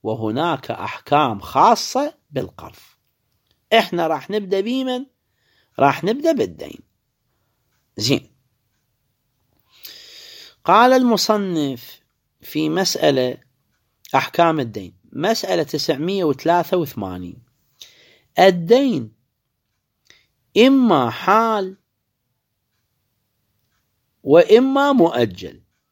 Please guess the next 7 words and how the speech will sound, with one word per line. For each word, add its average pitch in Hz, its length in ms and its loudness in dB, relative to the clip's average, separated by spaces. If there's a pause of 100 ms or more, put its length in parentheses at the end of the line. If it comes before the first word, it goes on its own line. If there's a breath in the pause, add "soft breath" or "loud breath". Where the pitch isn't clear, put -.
(320)
إما 240 420 2
حال 240 420 0
كتبوا 175 340 -4
عليه 196 460 -2
ألف، 98 320 -10 (120)
ألف 226 320 0
حال. 92 420 -6